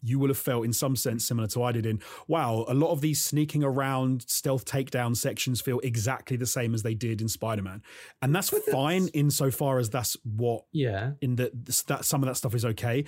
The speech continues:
Speaker 1: But when you s-, spend an, if you spend a whole game in Spider-Man Two doing it, and it's the same as Miles Morales, it's identical to Spider-Man. Like, it's no different. There are no additional moves. There are no additional things you can do. They've added in, like, one gadget, which is a bit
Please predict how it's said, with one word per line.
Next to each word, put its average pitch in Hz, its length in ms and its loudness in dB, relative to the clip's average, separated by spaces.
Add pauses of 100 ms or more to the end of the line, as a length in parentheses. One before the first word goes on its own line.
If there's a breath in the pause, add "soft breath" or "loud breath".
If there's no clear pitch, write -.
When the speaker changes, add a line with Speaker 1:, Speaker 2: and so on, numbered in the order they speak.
(200 loud breath)
Speaker 1:
But 131 140 0
when 160 200 2
you 190 120 2
s-, - 200 -2
spend 147 360 0
an, 120 260 0
if 147 140 -2
you 151 40 0
spend 139 160 0
a 117 40 -2
whole 214 320 2
game 107 260 0
in 117 80 0
Spider-Man 123 520 -2
Two 156 200 0
doing 104 240 -2
it, 107 140 -8 (280 loud breath)
and 131 100 0
it's 127 100 4
the 123 80 0
same 170 340 4
as 147 80 2
Miles 143 240 2
Morales, 143 320 0
it's 135 140 0
identical 123 680 0
to 101 80 -2
Spider-Man. 95 540 -6 (100)
Like, 131 180 -2
it's 143 160 0
no 135 220 4
different. 107 380 -4 (200 loud breath)
There 135 120 2
are 139 80 4
no 151 240 6
additional 135 340 0
moves. 117 380 0
There 117 120 2
are 120 60 2
no 127 220 2
additional 117 360 -2
things 117 240 -2
you 110 60 0
can 113 160 -2
do. 113 240 0 (300 loud breath)
They've 117 180 -4
added 139 280 2
in, 127 120 2
like, 120 260 -2 (200 loud breath)
one 135 560 0
gadget, 113 500 -2
which 110 240 -4
is 110 240 -4
a 127 60 -2
bit 117 340 -4